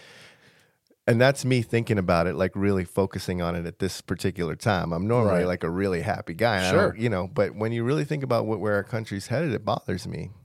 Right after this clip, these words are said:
Speaker 1: So sitting down with a politician like yourself, I have to ask you those questions that are
Speaker 2: Yeah.
Speaker 1: maybe a little bit uncomfortable and say, "Hey, you know, what are your, what are your thoughts on this? Like, what,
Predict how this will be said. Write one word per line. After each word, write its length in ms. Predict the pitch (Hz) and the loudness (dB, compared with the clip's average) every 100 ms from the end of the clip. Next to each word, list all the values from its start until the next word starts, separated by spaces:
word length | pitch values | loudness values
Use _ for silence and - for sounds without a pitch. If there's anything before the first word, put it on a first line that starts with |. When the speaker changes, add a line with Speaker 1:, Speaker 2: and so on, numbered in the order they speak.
| - | -6
Speaker 1:
So 300 | - 117 101 - - | 2 2 0 -8 -12
sitting 320 | - 135 127 | 0 2 4
down 240 | 120 120 | 2 2
with 100 | 110 | 2
a 60 | 104 | 0
politician 680 | - 98 95 113 - 101 95 - | 0 -2 0 -2 -2 -4 -6 -4
like 220 | 104 - | -4 -4
yourself, 420 | 98 - 117 107 - - - - - | -6 0 0 0 -4 -20 -20 -14 -2
I 160 | 92 | 0
have 320 | 98 110 127 - | 2 2 2 0
to 100 | 80 | -2
ask 300 | 92 98 95 | -2 -2 -2
you 40 | |
those 200 | 92 85 | -2 -4
questions 560 | - 95 113 - 90 87 | -2 -2 -2 -4 -6 -6
that 200 | 87 - | -6 -4
are 80 | |
Speaker 2:
Yeah. 160 | - 123 | -4 -2
Speaker 1:
maybe 220 | 107 104 | 0 0
a 60 | 95 | -2
little 140 | 92 | -4
bit 140 | 90 90 | -4 -4
uncomfortable 680 | 90 - 95 87 - 87 87 | -4 -4 -6 -6 -6 -2 -2
and 100 | 85 | -4
say, 280 | - 85 | -6 -6
"Hey, 280 | 95 104 95 117 104 | -4 -6 -8 -12 -10
you 120 | 104 | -6
know, 80 | 127 | -4
what 160 | 123 139 | -4 -4
are 40 | |
your, 120 | 147 139 127 | -4 -6 -6
what 120 | 127 | -6
are 40 | 151 | -4
your 120 | 165 | -6
thoughts 360 | - 143 170 | -6 -8 -6
on 160 | - 98 | -6 -4
this? 220 | 90 92 | -4 -6
Like, 160 | 101 95 | -8 -6
what, 300 | 98 - | -8 -10